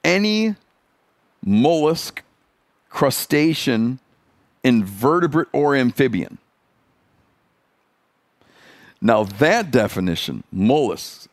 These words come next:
crustaceans, invertebrates, amphibians, doesn't specify whether they're talking about terrestrial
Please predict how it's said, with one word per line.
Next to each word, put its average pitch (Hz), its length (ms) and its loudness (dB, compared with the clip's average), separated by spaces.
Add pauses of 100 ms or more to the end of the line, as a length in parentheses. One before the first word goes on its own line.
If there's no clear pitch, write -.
(120)
crustaceans, 110 960 0 (160)
invertebrates, 110 800 -2 (100)
amphibians, 104 1000 -2 (1400)
doesn't 160 400 2
specify 151 800 0
whether 117 320 0
they're 120 140 2
talking 120 440 0
about 104 280 0
terrestrial 107 880 -2